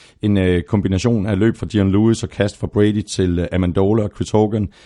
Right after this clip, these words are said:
Femoghalvfjerds yards på kun syv spillere. Det hele, det endte så med et, øh, et seksogtyve yard touchdown til Chris Hogan. Øh, og med ekstra pointet, så var Eagles føringen så igen på kun tre point, niogtyve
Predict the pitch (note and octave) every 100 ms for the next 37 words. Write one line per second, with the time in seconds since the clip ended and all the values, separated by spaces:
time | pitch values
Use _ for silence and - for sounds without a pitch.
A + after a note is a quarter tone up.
0 | - _ - D3 C3+ G#2+ F#2 G2+ A2 -
1 | G2+ A2 - - G#2+ - A#2+ E2 F#2+ G2+
2 | F#2 F#2 G2+ G2+ G2 - G2 F#2+ G2 E2+
3 | E2 - F2+ F#2+ - - A2+ - - F#2+
4 | F#2+ - F#2 - F#2+ F2+ - F#2+ - -
5 | _ - A#2+ A2+ A2 G#2+ G2+ - - -
6 | _ F#2+ F2 F2 E2+ - F#2 F2+ - A2
7 | - E2+ F2+ F2+ F#2 - F#2 F#2 F#2+ F#2
8 | F#2 - F#2 F#2+ F#2 F2 F#2 - F2+ -
9 | F#2+ F#2+ - _ _ _ - G2 - G2+
10 | F#2 - _ _ - G2+ - F2+ F2+ F2
11 | G2 G#2+ E2+ - F#2 F2